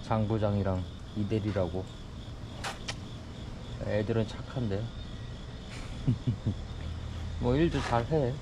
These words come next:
잘하는데, 애들이 근성은 있으니까. 내가 항상 얘기하는 게 근성이고 노력이니까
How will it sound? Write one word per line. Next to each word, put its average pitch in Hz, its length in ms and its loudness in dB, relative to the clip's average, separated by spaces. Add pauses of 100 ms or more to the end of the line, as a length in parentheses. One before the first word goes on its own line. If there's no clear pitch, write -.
(160)
잘하는데, 101 520 2 (3500)
애들이 135 300 8
근성은 151 500 8
있으니까. 110 600 6 (2750)
내가 90 180 2
항상 113 340 4
얘기하는 98 420 4
게 87 140 0 (760)
근성이고 95 600 4 (520)
노력이니까 98 640 4